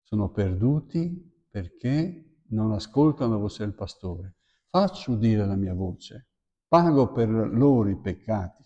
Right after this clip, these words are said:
che hanno, ma questi devono rispondere e dire: "Sì, Signore, ho peccato, voglio diventare come uno di questi piccoli."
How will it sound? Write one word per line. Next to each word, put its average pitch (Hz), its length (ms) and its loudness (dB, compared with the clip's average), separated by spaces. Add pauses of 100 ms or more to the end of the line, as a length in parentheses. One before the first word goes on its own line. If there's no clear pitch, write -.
che 104 80 -16
hanno, 117 580 -6 (340)
ma 101 140 -6
questi 139 400 -4
devono 104 380 0
rispondere 95 1000 -4
e 101 120 -4
dire: 95 580 -2 (760)
"Sì, 123 240 -4
Signore, 98 560 0
ho 92 80 -2
peccato, 90 1040 -6 (580)
voglio 110 300 0
diventare 107 720 0
come 101 220 -2
uno 110 260 0
di 98 120 -6
questi - 380 -12
piccoli." 113 640 -14